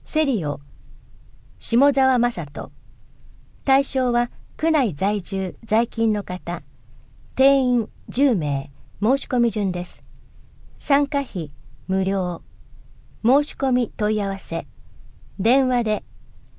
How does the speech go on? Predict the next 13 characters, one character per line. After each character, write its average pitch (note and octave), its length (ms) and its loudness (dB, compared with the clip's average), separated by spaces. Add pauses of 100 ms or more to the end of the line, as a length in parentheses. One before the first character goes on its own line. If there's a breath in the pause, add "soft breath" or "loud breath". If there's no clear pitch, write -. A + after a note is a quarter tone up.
(260)
阿 G#3 60 0
佐 D#4 220 2
ヶ C#4 140 2
谷 F#3 140 -2
北 - 440 -6
ふ - 140 -4
れ B3 160 4
あ B3 80 4
い A#3 80 4
の A3 140 2
家。 F#3 320 0 (720)
電 A#3 320 4
話、 A3 200 0